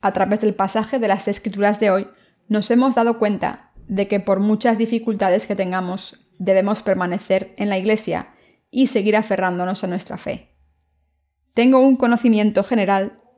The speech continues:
sobre lo que hará la voluntad de Dios de ahora en adelante y cómo el estado de las cosas del mundo cambiará. En el futuro, las cosas serán más difíciles. Será difícil sobrevivir.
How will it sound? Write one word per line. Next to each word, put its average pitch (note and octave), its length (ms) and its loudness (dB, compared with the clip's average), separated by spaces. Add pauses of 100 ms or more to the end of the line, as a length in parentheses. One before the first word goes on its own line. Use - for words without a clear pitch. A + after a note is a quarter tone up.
sobre G3+ 340 0
lo F#3+ 160 4
que F#3+ 120 -2
hará F#3 160 4
la F#3+ 100 4
voluntad F#3 420 0
de G3+ 100 2
Dios F3+ 420 -2
de F#3+ 240 0
ahora F#3 180 4
en F#3+ 60 -2
adelante - 1120 -4
y A3+ 100 0
cómo B3 240 2
el A#3 60 4
estado G#3+ 340 2
de G#3+ 80 4
las F#3+ 200 -2
cosas G3 260 -6
del G3+ 140 -2
mundo F#3+ 320 -2
cambiará. D#3 560 -4 (1040)
En A3 120 2
el G3+ 100 2
futuro, A3 540 0
las F#3 300 -4
cosas G#3+ 280 -4
serán F3+ 340 -2
más G3 220 -2
difíciles. - 800 -8 (680)
Será G#3+ 260 0
difícil G#3+ 420 2
sobrevivir. F3+ 680 -2